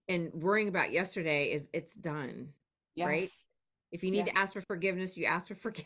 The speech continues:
Speaker 1: forgiveness and then you
Speaker 2: That's
Speaker 1: let
Speaker 2: it.
Speaker 1: it go.
Speaker 2: Yeah.
Speaker 1: It's a beautiful thing.
Speaker 2: Yes.
Speaker 1: So I, I'm not going to, like, completely ignore this beautiful thing that is behind you. Talk to me about those beautiful boards behind
Speaker 2: Oh.
Speaker 1: you.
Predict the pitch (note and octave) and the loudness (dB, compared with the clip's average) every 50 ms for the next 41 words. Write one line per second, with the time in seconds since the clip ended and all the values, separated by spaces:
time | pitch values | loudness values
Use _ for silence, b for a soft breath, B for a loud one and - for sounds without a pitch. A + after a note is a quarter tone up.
0 | A#3 F#3 F3 F#3 G3+ A#3 C4 - - - - _ _ _ _ _ _ _ _ - | 0 2 2 0 -2 -2 -2 -4 -12 -20 -20 _ _ _ _ _ _ _ _ -4
1 | F3+ F3+ F3 E3+ D#3+ D3+ E3+ C#3+ C#3+ C4 - C#3 C#3 - - D3 D#3+ D#3+ - C#3+ | 0 0 2 2 2 2 0 2 0 -2 -2 -2 -8 -12 -12 -12 -10 -8 -8 -8
2 | C#3+ E3 - - _ _ _ _ _ _ _ - E3+ G#3 A#3 A#3 G#3 F#3 - _ | -8 -10 -12 -18 _ _ _ _ _ _ _ 0 4 4 4 4 2 -4 -8 _
3 | _ _ _ _ _ _ _ _ _ _ _ - - F#3 F3+ D#3+ F3+ F#3 F3 E3+ | _ _ _ _ _ _ _ _ _ _ _ -10 -4 -4 -4 0 0 0 0 0
4 | E3+ E3+ D3 - F#3+ F#3 F#3 F3 - - - C#3+ b b b b b b b b | -2 -6 -10 -8 -8 -8 -8 -10 -10 -14 -16 -18 b b b b b b b b
5 | F#3 A3+ G#3+ G#3 G3 F#3 F#3 F3+ F3+ F3 - D#3+ F3 F3+ - F3+ F3+ F#3 F#3 F#3 | 4 6 8 8 6 6 6 4 2 4 4 4 4 4 4 4 2 4 2 2
6 | F#3 F#3+ F#3+ G#3 A3+ - - A3 G3+ F#3+ F#3 G3 - A3+ F#3 E3+ E3 D3+ - - | 2 4 4 4 4 4 4 4 4 4 0 -2 0 0 0 2 2 0 0 -2
7 | - F3+ E3+ - A3 G3 D3 F#3+ F#3 - D3+ E3+ D3+ D#3+ D#3+ F3 E3+ D#3+ C#3+ C#3+ | -4 -6 -2 0 -2 0 2 0 2 2 2 0 0 0 -2 0 0 2 0 0
8 | C#3+ E3 G3 G#3+ - F#3+ E3+ F3 - D#3+ D#3+ F3+ F#3 F#3+ F#3+ - G#3+ G#3 - F3 | -2 -2 -4 -8 -6 -6 -6 -6 -6 -4 0 2 2 2 2 0 -2 0 0 0
9 | E3 D#3+ D#3+ D#3+ D3 D3+ D#3+ D#3 - E3+ - E3 D#3 E3+ E3 D3+ C#3+ C3+ - - | 0 0 0 0 -2 -2 -4 -2 -4 -4 -2 -2 -2 -2 -2 -4 -6 -8 -8 -10
10 | - - E3+ F#3+ A#3+ - - C#4+ G#3+ F#3+ E3+ D3+ - D#3+ D3+ D3 C#3+ - - D3+ | -4 0 0 0 0 0 0 0 2 4 2 2 2 2 0 0 -2 -2 0 0
11 | D3+ E3 E3 - E3+ D#3+ - C#3 D3 D3 C#3+ C#3+ - - - - - - C3+ B2+ | 0 0 0 0 -4 -2 0 0 0 0 0 -2 -6 -14 -18 -20 -14 -10 -10 -2
12 | C#3 E3+ G#3+ G#3+ G#3+ - A3+ | 6 8 10 10 12 10 8